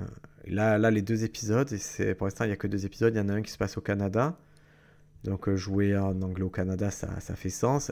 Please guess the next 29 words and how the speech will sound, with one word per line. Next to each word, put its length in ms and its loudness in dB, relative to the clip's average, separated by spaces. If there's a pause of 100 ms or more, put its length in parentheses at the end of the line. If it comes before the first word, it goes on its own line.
Par 140 -4
contre, 140 2
il 20 4
y 20 4
en 120 2
a 20 2
un 140 0
autre 100 0
qui 60 -12
se 40 -16
passe 240 -4
à 440 2
Barcelone. 580 2 (1000)
Et 100 -4
là, 180 8
c'est, 360 6
euh, 480 2 (1400)
le 100 -4
choix, 260 4
il 80 6
est 20 4
assez 240 0
intéressant 440 2
de 120 0
jouer 180 2
en 80 2
anglais 280 2
à 40 2
Barcelone. 680 0